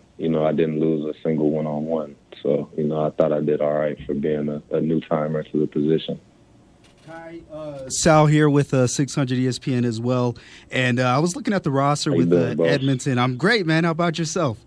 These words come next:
Speaker 1: Man, I'm doing a whole lot better. <laughs>
Speaker 2: Awesome, awesome, man. Uh, I, um, I wanna ask this just because I was looking at the roster and it, it kind of, uh,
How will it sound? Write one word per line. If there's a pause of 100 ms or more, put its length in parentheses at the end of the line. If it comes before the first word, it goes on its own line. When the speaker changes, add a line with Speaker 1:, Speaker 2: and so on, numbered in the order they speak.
(960)
Speaker 1:
Man,
I'm
doing
a
whole
lot
better. (220)
<laughs> (160)
Speaker 2:
Awesome,
awesome,
man.
Uh,
I,
um,
I
wanna
ask
this
just
because
I
was
looking
at
the
roster
and
it,
it
kind
of,
uh,